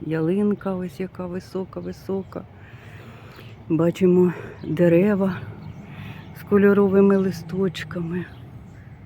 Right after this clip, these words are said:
Ось оця площадочка обнесена такими туйками гарними.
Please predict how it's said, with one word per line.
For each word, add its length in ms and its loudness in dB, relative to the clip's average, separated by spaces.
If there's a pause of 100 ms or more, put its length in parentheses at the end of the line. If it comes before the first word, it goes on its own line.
(2250)
Ось 180 -6
оця 300 -2
площадочка 1080 -6 (960)
обнесена 1000 2 (760)
такими 420 0
туйками 640 -4
гарними. 800 -4